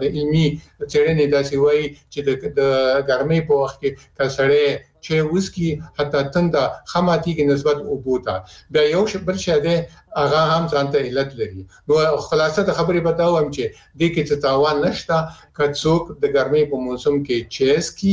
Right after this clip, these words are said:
که اوبه څښي، دواړه اوبه دي، بدن ته اوبه پکارېږي. راغلو دې ته چې کوم یو یې، اه، څه رقم تاثیر لري.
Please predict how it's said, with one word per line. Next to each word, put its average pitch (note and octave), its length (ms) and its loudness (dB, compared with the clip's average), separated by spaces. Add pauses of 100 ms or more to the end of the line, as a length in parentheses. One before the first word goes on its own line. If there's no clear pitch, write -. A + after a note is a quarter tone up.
(120)
که D#3 60 0
اوبه C3+ 320 0
څښي، D3 220 -6 (120)
دواړه D3+ 260 4
اوبه A#2+ 200 -6
دي، F#3+ 160 0 (380)
بدن D3+ 300 0
ته D#3 80 0
اوبه C3+ 320 0
پکارېږي. A#2+ 640 -2 (420)
راغلو F#3+ 300 0
دې F#3+ 180 0 (100)
ته D3+ 100 0 (280)
چې D#3+ 100 -6 (140)
کوم G#3+ 240 2
یو E3 100 2
یې، D3+ 160 4 (300)
اه، C3+ 560 2
څه F#3+ 160 -2
رقم D3 220 -4
تاثیر C#3 340 -4
لري. A2+ 280 -4